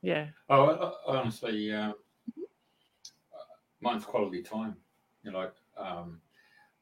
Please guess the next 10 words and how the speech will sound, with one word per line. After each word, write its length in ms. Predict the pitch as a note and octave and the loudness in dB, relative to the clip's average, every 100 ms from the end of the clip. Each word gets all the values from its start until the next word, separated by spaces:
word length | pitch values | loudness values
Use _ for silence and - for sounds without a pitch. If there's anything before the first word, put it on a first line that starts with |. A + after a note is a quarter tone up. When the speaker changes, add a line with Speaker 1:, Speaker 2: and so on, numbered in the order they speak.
| _ _ - | _ _ 2
Speaker 2:
what 160 | B2+ | 4
we're 100 | G#2+ | 4
doing 320 | A2 A2 G#2+ - _ - | 0 2 0 -4 _ -2
right 200 | A2+ G#2 | 0 0
now, 220 | A#2 D3 - - - - | -2 -4 -10 -20 -18 -10
it's 140 | A2 | -8
quality 320 | - A2 G2+ - | -2 -2 -2 -4
time 280 | A2 A2+ | -4 -4
for 100 | - | -6
me. 260 | E2+ E2+ | -12 -12